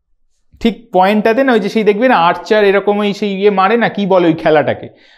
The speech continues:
ওই সেই এরকম একটা ম্যাগনেটের এরকম থাকে, এ-, এ-, এরকম করে ছুটতে হয়, হয় না? একটা খেলা আছে না, এরকম করে ছুটতে হয়, দিয়ে ওই একশোতে পড়লো না পঞ্চাশে পড়লো, ওই তোমাদের কি বলতো, ওই সত্তর, আশিতে গিয়ে আটকে যাচ্ছে, হান্ড্রেডে একদম মাঝখানে পয়েন্ট করছে না তোমাদের অ্যারোটা।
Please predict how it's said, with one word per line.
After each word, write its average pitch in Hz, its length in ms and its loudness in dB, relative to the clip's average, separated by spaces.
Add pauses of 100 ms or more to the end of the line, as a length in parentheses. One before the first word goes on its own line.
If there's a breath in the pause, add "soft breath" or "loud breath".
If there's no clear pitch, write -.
ওই 170 100 0
সেই 180 120 2
এরকম 185 280 0
একটা 185 160 0
ম্যাগনেটের 180 720 -2
এরকম 180 300 -2
থাকে, 170 340 -4
এ-, 170 240 0
এ-, 175 100 0
এরকম 175 160 0
করে 180 180 -2
ছুটতে 190 400 -2
হয়, 101 160 -8 (560)
হয় 208 100 2
না? 269 60 2
একটা 254 120 0
খেলা 226 240 2
আছে 254 160 -2
না, 233 60 0
এরকম 208 140 -2
করে 208 80 2
ছুটতে 208 380 -2
হয়, 120 180 -2
দিয়ে 170 240 0
ওই 196 140 4
একশোতে 170 420 0
পড়লো 175 280 -2
না 175 100 0
পঞ্চাশে 170 480 -2
পড়লো, 175 380 -6 (240 loud breath)
ওই 240 100 2
তোমাদের 247 360 0
কি 254 120 -4
বলতো, 254 280 2
ওই 247 400 -2
সত্তর, 233 540 2
আশিতে 208 380 0
গিয়ে 208 140 2
আটকে 165 280 -2
যাচ্ছে, 139 320 0
হান্ড্রেডে 196 520 0
একদম 202 340 0
মাঝখানে 175 460 -2
পয়েন্ট 160 340 -2
করছে 143 260 -4
না 131 100 -4
তোমাদের 131 380 -4
অ্যারোটা। 120 440 -4